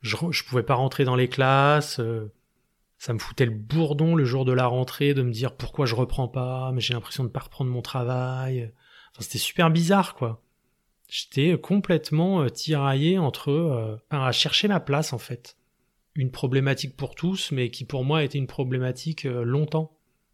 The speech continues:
De, euh, où est ma place, où est vraiment ma place, est-ce que j'ai ma place, est-ce que j'ai ma place dans le groupe ? Et c'est bon, j'ai trouvé, je crois. C'est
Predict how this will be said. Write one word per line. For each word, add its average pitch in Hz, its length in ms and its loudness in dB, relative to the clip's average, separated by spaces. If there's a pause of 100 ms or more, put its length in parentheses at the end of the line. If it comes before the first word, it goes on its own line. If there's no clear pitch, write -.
(160)
De, 120 200 -2
euh, 139 460 -2
où 156 240 2
est 151 80 4
ma 147 160 2
place, 160 560 0
où 135 180 -4
est 135 80 0
vraiment 131 300 -2
ma 131 160 -2
place, 151 360 -2
est-ce - 120 -8
que 139 100 -2
j'ai 123 160 0
ma 127 140 0
place, 147 540 -2
est-ce - 100 -12
que 143 100 -4
j'ai 123 120 -4
ma 135 100 -2
place 131 240 -2
dans 135 120 0
le 127 60 -2
groupe ? 151 520 -4 (920)
Et 139 140 -4
c'est - 160 -4
bon, 135 180 -2
j'ai 139 120 -2
trouvé, 131 420 -4 (100)
je - 140 -12
crois. 147 340 -6 (600)
C'est - 880 0